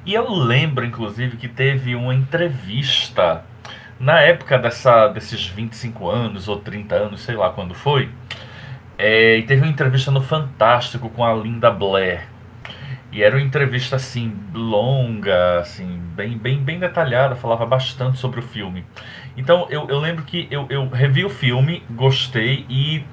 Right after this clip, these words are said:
tive acesso a esse,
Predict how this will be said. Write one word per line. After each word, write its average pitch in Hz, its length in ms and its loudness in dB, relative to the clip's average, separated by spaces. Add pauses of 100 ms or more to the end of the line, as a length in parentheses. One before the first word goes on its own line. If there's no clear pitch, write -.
(540)
tive 202 280 0
acesso 117 640 0
a 110 120 10
esse, 110 640 -4